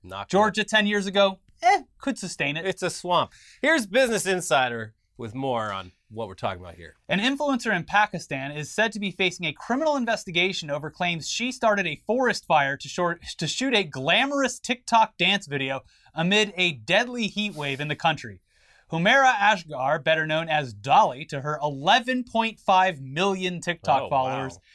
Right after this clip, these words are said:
Speaker 2: sparked massive outrage this week after sharing a video of herself in a long gown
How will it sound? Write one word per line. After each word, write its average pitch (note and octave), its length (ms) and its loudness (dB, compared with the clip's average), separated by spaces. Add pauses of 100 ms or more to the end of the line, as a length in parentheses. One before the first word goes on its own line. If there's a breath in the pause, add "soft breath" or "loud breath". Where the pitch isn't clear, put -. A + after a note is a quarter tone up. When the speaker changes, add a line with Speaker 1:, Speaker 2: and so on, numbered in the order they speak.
(240 soft breath)
Speaker 2:
sparked G3 400 2
massive A3 420 2
outrage F#3+ 440 4
this C3+ 200 -10
week D3 220 -4
after F3 240 0
sharing C#4 400 -2
a C#4 40 -4
video F#3 360 0
of E3+ 80 -2
herself E3 400 -2
in D3+ 80 -6
a C#3 60 -6
long G#3 400 0
gown F#3 340 2